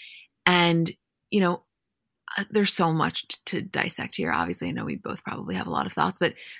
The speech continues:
the first thing I wanna say is that clearly she just had a child, right? And so we're sitting here saying, like, "That is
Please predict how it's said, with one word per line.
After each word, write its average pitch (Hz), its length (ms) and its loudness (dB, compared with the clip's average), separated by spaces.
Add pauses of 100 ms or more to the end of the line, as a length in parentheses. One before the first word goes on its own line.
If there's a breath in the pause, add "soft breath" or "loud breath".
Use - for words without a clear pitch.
(380 loud breath)
the 208 100 -2
first 269 280 2
thing 277 120 2
I 208 80 4
wanna 160 220 2
say 160 280 2
is 165 240 0
that 156 340 2 (1040)
clearly 277 360 4
she 196 160 4
just 202 180 4
had 165 120 2
a 160 60 0
child, - 440 2
right? 151 140 0
And 160 120 0
so 165 100 2
we're 185 140 2
sitting 165 260 0
here 156 120 -4
saying, 156 200 -4
like, 156 200 -6 (140)
"That 196 180 0
is 190 180 -2